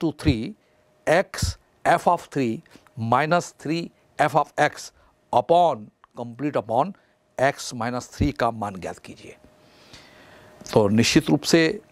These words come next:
आपको क्या दिया है, आपको f of three is equal to दस दिया है, f dash three का मतलब x बराबर तीन बिंदु पर उस function का अवकल गुणांक f dash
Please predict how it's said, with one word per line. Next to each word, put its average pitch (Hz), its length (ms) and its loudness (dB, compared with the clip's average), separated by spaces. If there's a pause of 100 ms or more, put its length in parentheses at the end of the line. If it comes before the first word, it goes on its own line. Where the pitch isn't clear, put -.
(120)
आपको 120 460 2 (100)
क्या 127 180 2
दिया 127 320 2
है, 123 220 -6 (640)
आपको 110 400 -2
f 120 180 2 (240)
of 117 100 2
three 131 420 -6
is 120 80 -4
equal 117 220 -8
to 113 80 -10
दस 120 180 2
दिया 139 300 2
है, 147 220 -2 (760)
f 117 240 2 (880)
dash 120 640 0
three 135 360 2 (240)
का 117 80 0
मतलब 117 460 0
x 120 320 -2
बराबर 117 320 0
तीन 151 440 -2 (440)
बिंदु 151 360 4
पर 113 200 -2 (640)
उस 143 200 2
function 139 540 -2
का 135 180 0
अवकल 120 460 0
गुणांक 120 480 0 (400)
f 123 120 2
dash 135 420 -2